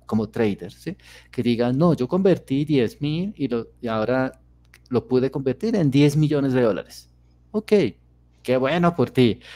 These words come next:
Quiero aprender la estrategia, ese aguante que tuviste. Pero eso no quiere decir que tú lo vas a lograr. ¿Sí? Entonces, mantenerlo con calmita. Y lo más seguro es que si haces eso, como tú dices, ¿no? Bajito, subidas muy bajitas,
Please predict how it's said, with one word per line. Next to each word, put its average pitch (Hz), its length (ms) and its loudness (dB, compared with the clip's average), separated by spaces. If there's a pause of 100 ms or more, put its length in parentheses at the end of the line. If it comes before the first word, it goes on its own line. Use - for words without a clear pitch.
(160)
Quiero 139 180 4
aprender 131 880 4
la 113 160 -2
estrategia, 120 800 -6
ese 120 180 -12
aguante 123 400 -6
que - 120 -12
tuviste. 113 460 -8 (280)
Pero 131 120 -4
eso 131 140 -6
no 165 100 -4
quiere 170 200 -4
decir 147 300 -8 (120)
que - 80 -20
tú 131 160 -10
lo 135 120 -10
vas 123 180 -10
a 131 40 -16
lograr. 127 280 -16 (1400)
¿Sí? - 140 -20 (260)
Entonces, 165 340 -10 (160)
mantenerlo 135 540 -6
con 156 140 -8
calmita. 139 600 -6 (140)
Y 135 60 -4
lo 127 100 2
más 139 160 -2
seguro 170 300 -2
es 160 80 -6
que - 120 -8
si 131 220 -4
haces 123 340 -6
eso, 110 300 -10
como 110 200 -10
tú 123 120 -4
dices, 113 280 -4
¿no? 160 160 -10
Bajito, 123 680 -8 (160)
subidas 107 640 -6
muy 120 180 -4
bajitas, 139 640 -10